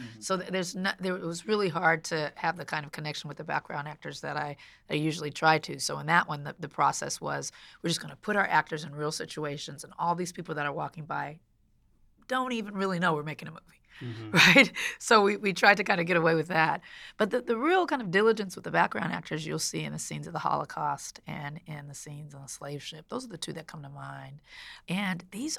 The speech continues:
Speaker 2: are local actors from Savannah, Georgia.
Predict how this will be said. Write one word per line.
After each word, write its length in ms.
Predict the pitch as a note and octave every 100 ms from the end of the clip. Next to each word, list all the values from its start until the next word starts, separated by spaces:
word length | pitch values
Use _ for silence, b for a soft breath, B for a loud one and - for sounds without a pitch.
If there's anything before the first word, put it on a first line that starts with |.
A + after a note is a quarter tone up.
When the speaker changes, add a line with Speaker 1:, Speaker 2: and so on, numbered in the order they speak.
| -
Speaker 2:
are 140 | D#3+ D#3+
local 800 | E3 F3+ G#3 - A#3+ A#3+ A#3+ _ -
actors 460 | F3 E3+ F#3+ E3
from 160 | - D3+
Savannah, 400 | D3 C#3+ C3+ C3
Georgia. 340 | B2 A#2 -